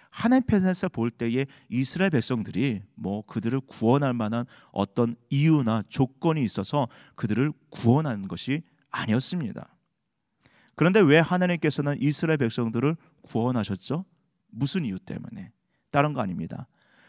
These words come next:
하나님께서 그들과 맺었던 언약 때문입니다. 이미 그들의 조상인 아브라함과 이삭과 야곱과 맺었던 언약이 있었기 때문에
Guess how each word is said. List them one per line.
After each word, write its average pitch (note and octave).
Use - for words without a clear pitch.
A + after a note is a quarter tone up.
하나님께서 F#3
그들과 D#3
맺었던 B2
언약 G2
때문입니다. D3+
이미 E3
그들의 E3
조상인 D3
아브라함과 F3
이삭과 D#3+
야곱과 G3
맺었던 E3
언약이 D#3+
있었기 F#3+
때문에 F#3